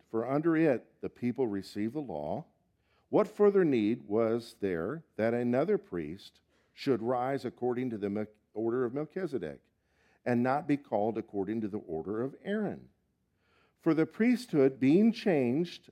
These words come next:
of necessity, there is also a change of the law." It was fulfilled in Christ. "For he of whom these things are spoken belongs to another tribe."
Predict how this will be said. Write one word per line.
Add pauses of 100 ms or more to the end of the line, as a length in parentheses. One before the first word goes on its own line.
of
necessity,
there
is
also
a
change
of
the
law." (1200)
It
was (340)
fulfilled
in
Christ. (1000)
"For
he
of
whom
these
things
are
spoken (440)
belongs
to
another
tribe."